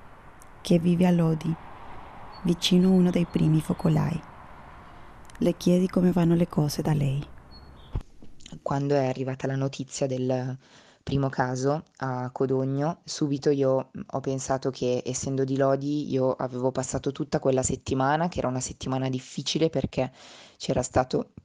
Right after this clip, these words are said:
Speaker 2: anche quel treno deragliato e quindi io avevo viaggiato su treni stipati di persone, eh, alla mattina e alla sera, persone che arrivavano tutte dai territori di Codogno e di Casale.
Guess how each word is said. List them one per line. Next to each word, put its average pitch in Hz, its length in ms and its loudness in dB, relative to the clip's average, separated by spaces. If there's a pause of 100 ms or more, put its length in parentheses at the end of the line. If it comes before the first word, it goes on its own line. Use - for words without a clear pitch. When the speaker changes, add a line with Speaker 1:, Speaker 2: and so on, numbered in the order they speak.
(200)
Speaker 2:
anche 147 320 0
quel 139 220 0
treno 139 300 -2
deragliato 135 920 2 (320)
e 143 100 0
quindi 151 340 2
io 139 180 6
avevo 139 300 2
viaggiato 135 720 2
su 139 160 -6
treni 135 480 2
stipati 135 580 0
di 131 100 0
persone, 139 720 2 (400)
eh, 127 200 2
alla 131 280 2
mattina 135 640 2
e 139 120 0
alla 135 180 2
sera, - 480 0 (220)
persone 147 400 0
che 143 100 -2
arrivavano 139 460 2
tutte 147 360 -2
dai 131 180 4
territori 131 460 0
di 131 100 -2
Codogno 147 560 4
e 139 140 -2
di 127 100 -2
Casale. 135 540 -2